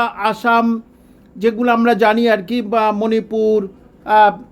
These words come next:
অরুণাচল প্রদেশ ইত্যাদি, এই যে সেভেন সিস্টারের সঙ্গে একটা সম্পর্ক আছে সবসময়ের জন্যে।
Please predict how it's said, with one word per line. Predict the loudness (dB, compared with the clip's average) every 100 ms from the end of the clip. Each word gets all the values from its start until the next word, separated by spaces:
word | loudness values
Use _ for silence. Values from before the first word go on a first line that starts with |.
| -12 -6 -2
অরুণাচল | 0 0 0 -2 0 -2
প্রদেশ | 0 2 2 2
ইত্যাদি, | -4 0 2 4
এই | 4
যে | 2 -2
সেভেন | -2 0 0
সিস্টারের | -2 -6 -2 -2 -2
সঙ্গে | -2 0 0
একটা | 0 -4
সম্পর্ক | -4 -4 -4 -2 -2 -2
আছে | 0 0 0 -4
সবসময়ের | -6 -10 -8 -6 -4 -2
জন্যে। | 0 2 0